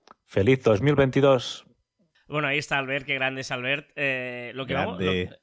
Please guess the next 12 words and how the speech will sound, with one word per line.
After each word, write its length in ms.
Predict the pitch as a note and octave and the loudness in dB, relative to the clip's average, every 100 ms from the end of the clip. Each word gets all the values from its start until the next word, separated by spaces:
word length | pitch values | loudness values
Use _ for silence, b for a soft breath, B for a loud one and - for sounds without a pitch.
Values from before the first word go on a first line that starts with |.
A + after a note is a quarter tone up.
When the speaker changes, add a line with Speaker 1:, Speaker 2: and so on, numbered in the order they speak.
| _ | _
Speaker 2:
lo, 100 | C3+ | -14
lo 40 | B2 | -10
que 340 | C3+ C3 C3 | -6 -6 -6
vamos 180 | C3+ F#3 | -6 -6
a 60 | G3+ | -6
hacer 160 | G3 | -6
es, 180 | G#3+ - | -6 -8
es, 400 | D3+ D3 C3 - B2+ | -8 -8 -8 -12 -14
porque 300 | B2 A#2+ B2+ | -12 -8 -8
está 180 | A#2+ D3 | -6 -6
muy 140 | G#3 | -6
chulo 360 | - G3+ F#3 | -4 -4 -4